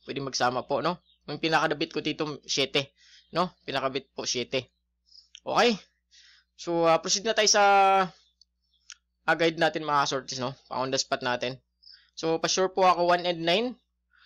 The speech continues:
And then, pamusti at ending, four, six, and eight, no?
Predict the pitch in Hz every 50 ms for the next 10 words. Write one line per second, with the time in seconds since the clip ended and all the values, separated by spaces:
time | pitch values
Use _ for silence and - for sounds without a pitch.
0 | _ _ _ _ - 151 160 160 160 160 160 165 165 170 170 165 - _ _ _
1 | _ _ _ _ _ _ _ - 147 160 185 180 - - 175 170 - - 180 180
2 | 185 175 170 160 151 151 143 139 - - - 160 165 170 156 - - 160 - -
3 | 143 139 - 156 160 151 - _ _ _ _ _ _ _ - 202 233 240 -